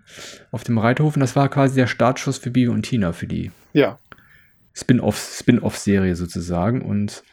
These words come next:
Speaker 1: ähm, ich glaub, es gab's nochmal eine Folge bei Bibi Blocksberg. Aber das ist, das ist, war nicht so erfolgreich mit einer,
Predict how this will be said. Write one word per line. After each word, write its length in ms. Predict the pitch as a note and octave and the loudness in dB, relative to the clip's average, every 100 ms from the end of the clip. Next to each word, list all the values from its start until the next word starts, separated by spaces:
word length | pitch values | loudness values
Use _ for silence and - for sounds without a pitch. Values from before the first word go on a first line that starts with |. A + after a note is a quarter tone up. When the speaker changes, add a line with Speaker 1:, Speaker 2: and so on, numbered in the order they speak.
| _ - _ _ | _ -20 _ _
Speaker 1:
ähm, 340 | G2+ F#2+ F#2 F#2+ | -2 -2 -2 -4
ich 60 | - | -4
glaub, 120 | G#2+ | -2
es 100 | - | 2
gab's 240 | A#2+ - | 2 4
nochmal 520 | C3 B2+ D#3 D3+ D#3+ - _ _ _ _ _ - - | 2 2 2 4 2 -2 _ _ _ _ _ -10 -6
eine 80 | |
Folge 380 | A#2+ C3 C3 B2+ | -2 4 4 4
bei 120 | A#2 | 2
Bibi 240 | A#2 B2 A#2 | 2 4 4
Blocksberg. 680 | A2 A#2 - - A2+ A2 - _ _ _ - | 2 -2 -2 -2 -2 -2 -10 _ _ _ -10
Aber 180 | - A2 | 0 2
das 180 | A2 - | 2 -2
ist, 200 | A#2 - - | -10 -10 -4
das 220 | A2+ - | -4 -4
ist, 460 | A#2 - - - - - _ | -8 -12 -16 -16 -18 -18 _
war 460 | C#3 - - B2+ A#2+ | -14 -12 -8 0 4
nicht 140 | B2+ | 4
so 80 | A#2+ | 2
erfolgreich 720 | A2+ - A2 - F2 F2+ - | 0 2 2 2 0 0 -2
mit 140 | G2+ | -6
einer, 420 | - G2 F#2+ F#2+ | 0 2 2 0